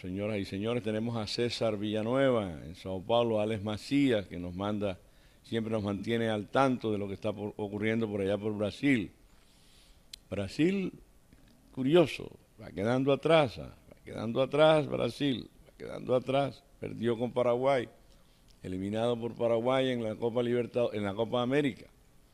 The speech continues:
etcétera, etcétera. Tenemos en Barranquilla, Colombia, South America, un saludo para Cyril y Matthew Gale, también en Los Ángeles.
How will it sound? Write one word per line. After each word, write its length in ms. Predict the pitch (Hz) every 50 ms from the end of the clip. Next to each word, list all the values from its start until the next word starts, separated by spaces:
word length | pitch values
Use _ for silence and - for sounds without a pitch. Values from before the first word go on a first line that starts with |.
| - - - - - - - - - - - - - _ - _ - - -
etcétera, 540 | 107 104 - - 131 123 113 123 113 110
etcétera. 460 | 101 90 - 104 95 82 73 64 50 - - - _ - - - - - - - - - - - - - - - - - - _
Tenemos 680 | - 127 147 160 165 170 175 175 175 175 170 147 127 143
en 760 | 151 143 143 139 139 139 139 135 131 131 131 127 127 120 120
Barranquilla, 580 | 127 131 127 127 131 127 113 147 151 156 151 131
Colombia, 640 | 131 135 135 143 143 151 151 160 165 165 160 147 117 - - - - - - - - - - _ _ -
South 280 | - - 104 107 107
America, 280 | 107 117 123 131 135 127
un 80 | 117 104
saludo 460 | - 117 110 113 117 120 117 110 98
para 400 | 87 95 92 87 85 82 85 - - - - - - _ - - - _ _ _ _ - - _ - - _ _ _ -
Cyril 420 | - - - 131 139 143 147 139 123
y 60 | 113
Matthew 420 | 113 120 120 127 120 123 123 117
Gale, 380 | 113 127 131 143 151 151 147 131 101
también 340 | 113 110 104 110 120 131
en 120 | 131 117 110
Los 200 | 107 104 - 123
Ángeles. 420 | 123 127 123 127 143 151 165 165